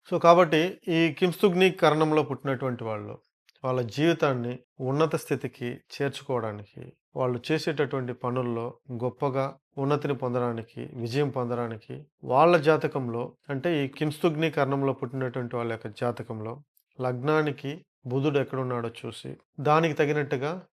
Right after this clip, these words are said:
వీళ్ళు ఆ బుధుని యాక్టివేషన్ చేయడం అనేది మంచిదన్నమాట. కాబట్టి ఇలా ఆయన యాక్టివేషన్ చేయడానికి మనం ఏమేం చేయాలనేది కాస్త చూస్తే మనకు అర్థమవుతుంది కదా. So, వీళ్ళు సింపుల్గా పరిహారం చేయాలంటే ధనిష్ట నక్షత్రం వెళ్ళే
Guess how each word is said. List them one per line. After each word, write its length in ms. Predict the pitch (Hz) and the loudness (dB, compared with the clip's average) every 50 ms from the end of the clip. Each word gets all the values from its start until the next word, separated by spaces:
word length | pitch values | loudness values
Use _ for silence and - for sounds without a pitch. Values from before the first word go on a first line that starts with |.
| _ _ | _ _
వీళ్ళు 300 | 131 135 131 135 143 175 190 _ _ - | -4 -2 -2 -2 -4 -6 -8 _ _ -4
ఆ 80 | 127 123 | -2 -2
బుధుని 300 | 120 120 135 139 151 143 | 0 2 2 2 2 2
యాక్టివేషన్ 500 | 139 139 127 - 151 135 - - 135 117 | 2 0 2 0 0 0 0 -4 -6 -4
చేయడం 220 | 127 127 120 120 | -2 -2 -2 -2
అనేది 280 | 120 117 117 113 135 170 - _ _ _ - | -4 -6 -6 -8 -10 -12 -14 _ _ _ -10
మంచిదన్నమాట. 560 | 123 117 - 127 120 117 110 107 107 113 - 123 - _ _ _ _ - _ _ _ _ _ _ _ _ _ _ _ | -10 -8 -8 -8 -10 -10 -10 -14 -16 -16 -18 -20 -20 _ _ _ _ -20 _ _ _ _ _ _ _ _ _ _ _
కాబట్టి 440 | 139 160 151 151 156 151 151 147 156 185 190 _ _ _ _ _ _ _ _ _ - | 0 2 4 4 4 2 0 -4 -6 -6 -8 _ _ _ _ _ _ _ _ _ -2
ఇలా 180 | 147 151 165 165 160 | 4 6 6 8 8
ఆయన 160 | 160 160 151 147 | 6 6 4 4
యాక్టివేషన్ 520 | 151 156 147 - 170 147 156 165 147 135 | 2 2 2 0 0 0 0 -4 -6 0
చేయడానికి 480 | - 147 143 147 143 135 123 - - 143 165 175 - _ _ _ _ _ _ _ | 2 2 2 4 2 0 -2 -6 -6 -8 -8 -10 -14 _ _ _ _ _ _ _
మనం 200 | - 127 123 147 165 160 _ _ _ | -8 -6 -6 -6 -8 -12 _ _ _
ఏమేం 280 | 131 127 139 139 139 131 127 | -2 0 0 0 -2 -4 -6
చేయాలనేది 460 | - - 120 117 113 110 113 113 131 151 165 _ _ _ - | -6 -6 -6 -6 -6 -8 -8 -10 -12 -14 -14 _ _ _ -14
కాస్త 300 | - 117 - - 120 - - | -14 -14 -12 -12 -16 -14 -10
చూస్తే 220 | - 127 - - 151 | -12 -12 -10 -10 -10
మనకు 200 | 139 127 120 113 113 | -8 -8 -6 -8 -8
అర్థమవుతుంది 460 | 107 107 110 104 - 107 101 - _ _ _ _ | -8 -8 -10 -10 -10 -14 -16 -16 _ _ _ _
కదా. 140 | - 127 151 165 - _ _ _ _ - _ _ - - | -8 -8 -8 -8 -10 _ _ _ _ -20 _ _ -18 -4
So, 100 | - 160 151 156 151 | 0 2 4 4 4
వీళ్ళు 240 | 151 143 135 143 160 196 202 - _ _ _ - - | 4 4 2 2 2 0 -4 -10 _ _ _ -18 -4
సింపుల్గా 400 | - 196 175 165 202 185 180 180 | -2 -2 2 4 4 4 6 4
పరిహారం 440 | 165 147 156 160 156 165 160 160 156 147 139 | 4 4 4 4 6 6 4 4 4 2 2
చేయాలంటే 500 | 143 143 143 135 127 123 120 113 127 135 160 170 - _ _ _ _ _ _ _ - | 2 2 2 0 -2 -4 -4 -4 -4 -6 -6 -8 -12 _ _ _ _ _ _ _ -8
ధనిష్ట 480 | 139 123 147 156 160 151 - - 180 165 | -2 0 2 2 0 -2 0 0 2 2
నక్షత్రం 380 | 160 139 - - 131 - 147 139 | 2 0 -2 -6 -4 -2 -2 0
వెళ్ళే 200 | 131 127 131 135 | 0 2 2 2